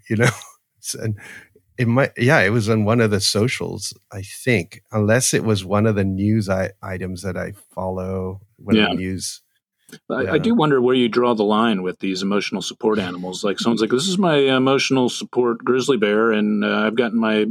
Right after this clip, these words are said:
Speaker 2: at home, I have my emotional support king cobra." Um,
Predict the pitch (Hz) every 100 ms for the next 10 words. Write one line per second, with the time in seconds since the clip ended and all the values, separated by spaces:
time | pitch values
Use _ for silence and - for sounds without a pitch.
0 | - 117 127 147 131 107 104 107 107 101
1 | 110 - 113 98 98 - 113 107 - 120
2 | 104 - 135 123 104 101 _ _ 117 104
3 | 104 107 104